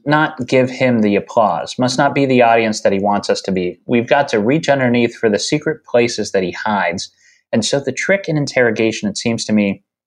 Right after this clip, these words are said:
whatever he wants to talk about, we don't want to talk about. Whatever he volunteers is not what we want to be. We want to be where the secret places, uh, you know, the, the last thing he wants to say are, are those things.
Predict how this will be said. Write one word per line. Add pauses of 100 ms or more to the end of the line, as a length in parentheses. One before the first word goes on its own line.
whatever
he
wants
to
talk
about, (480)
we
don't
want
to
talk
about.
Whatever
he
volunteers
is
not
what
we
want
to
be. (280)
We
want
to
be
where
the
secret
places,
uh,
you
know,
the,
the
last
thing
he
wants
to
say
are,
are
those
things.